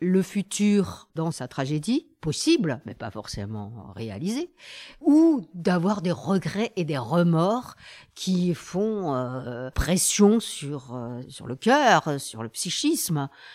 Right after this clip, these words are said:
cette marinade, hein, qu'on peut avoir. Donc, il faut être là où son corps est, ça c'est un, ce que dit la philosophie, hein. Et on, on peut ainsi être de nouveau combatif, mais ça n'enlève pas le choc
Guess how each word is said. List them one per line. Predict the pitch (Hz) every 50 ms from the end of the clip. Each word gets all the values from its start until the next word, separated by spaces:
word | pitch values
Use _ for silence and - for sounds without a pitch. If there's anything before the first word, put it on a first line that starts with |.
| - - -
cette | - - 156 - 180
marinade, | 180 175 160 165 214 208 202 208 214 220 247 247 220 160 139 113 120 127 - - - - - - _ -
hein, | 120 139 160 170
qu'on | 165 - - 139 117 120
peut | - - 165 160
avoir. | 139 127 139 156 202 262 285 262 196
Donc, | 160 151
il | -
faut | - 143
être | 151 143 - - 147
là | 160 180
où | 175 165
son | - - 156 139
corps | 123 - - 202 196 165 - - _
est, | 233 247 330 403
ça | - - 120
c'est | 135 - - 202 - - -
un, | - - 92 85 92
ce | - - -
que | - 110
dit | 87 110 127 120
la | 110 110
philosophie, | - - 127 127 131 143 165 180 - - 277 320 254
hein. | 180 - - - - - - - - - - _ _
Et | 143 139 143 143 139 139 139 139 - -
on, | - - 127 123 104 117 107 -
on | 127 117 - _
peut | - 214 254 294 - -
ainsi | - 120 110 - - - - - 302 403 392 - - - - -
être | 147 131 - - - 127 -
de | 165 - 208
nouveau | 214 214 208 180 160 175
combatif, | 165 - 151 143 131 127 123 - - - 226 262 381 - - - _ _ - - _ _ -
mais | 135 160 196 208
ça | 202 - 131 120
n'enlève | 123 113 113 107 107 107 - - _
pas | - 233 233 330
le | 196 117
choc | 120 - - - 233 294 - - - - - -